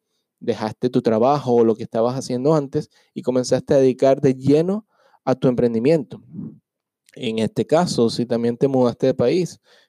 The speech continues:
como lo hice yo, eh, sucede una vez inicias tu viaje, esa, esa nueva partida. Por ejemplo,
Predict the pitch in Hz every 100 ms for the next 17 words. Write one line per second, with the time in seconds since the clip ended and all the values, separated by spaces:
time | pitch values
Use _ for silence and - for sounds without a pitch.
0 | _ _ 110 107 104 104 107 113 117 139
1 | 175 - _ _ _ _ _ - 117 113
2 | 107 101 - - _ _ _ _ - 135
3 | 160 160 175 165 151 165 185 - - 127
4 | 131 127 135 123 113 123 147 - 104 107
5 | 104 120 123 117 - 123 123 127 131 117
6 | - 139 151 113 101 _ _ _ _ _
7 | 117 113 107 113 113 135 135 127 113